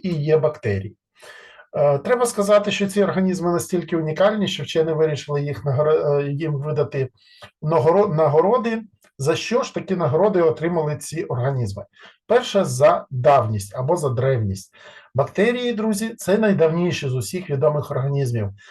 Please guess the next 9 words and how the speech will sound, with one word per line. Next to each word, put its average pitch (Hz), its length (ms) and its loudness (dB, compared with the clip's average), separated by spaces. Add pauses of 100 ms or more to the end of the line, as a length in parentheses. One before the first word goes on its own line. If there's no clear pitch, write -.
(180)
Це - 160 0
були 147 220 2
перші 151 460 2
організми, 143 580 -2
які 127 200 -4
з'явилися 160 520 0
на 139 100 -2
планеті 135 460 -6
Земля. 131 420 0